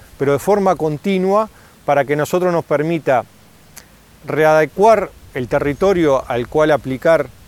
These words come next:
el programa, eh, empezar, eh, y, y bueno, a la espera, lógicamente, de que mejore la situación en Centroamérica y que ellos puedan disponer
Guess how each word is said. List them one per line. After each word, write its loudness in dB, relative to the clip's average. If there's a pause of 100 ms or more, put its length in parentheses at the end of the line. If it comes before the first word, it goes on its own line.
el -10
programa, -2 (460)
eh, -2
empezar, 0 (520)
eh, -2
y, -6
y -4
bueno, 0
a 0
la -2
espera, -2
lógicamente, -2
de -2
que -4
mejore -6
la -4
situación -8
en -14
Centroamérica -6 (460)
y -10
que -2
ellos -4
puedan -2
disponer -6